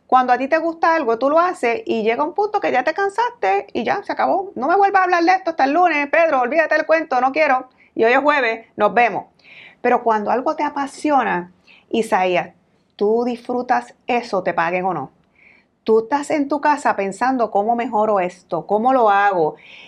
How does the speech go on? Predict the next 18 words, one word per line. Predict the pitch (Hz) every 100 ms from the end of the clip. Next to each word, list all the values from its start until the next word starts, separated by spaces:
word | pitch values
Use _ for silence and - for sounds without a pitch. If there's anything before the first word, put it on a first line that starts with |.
| -
Em, | 226 214 208 208 202 202
¿qué | 196
otra | 262 269 -
forma?". | 220 202 165 147 -
Porque | 220 208 -
está | 214 - - 247
ahí | 269 285 277 -
y | 214
apela | 190 - 277 247 180 -
a | 196
tu | 196 170
ser, | - 175 170
apela | 190 208 233
a | 262
tu | 226
talento. | 208 180 185 202 190 170
Es | 233
como, | - 311 277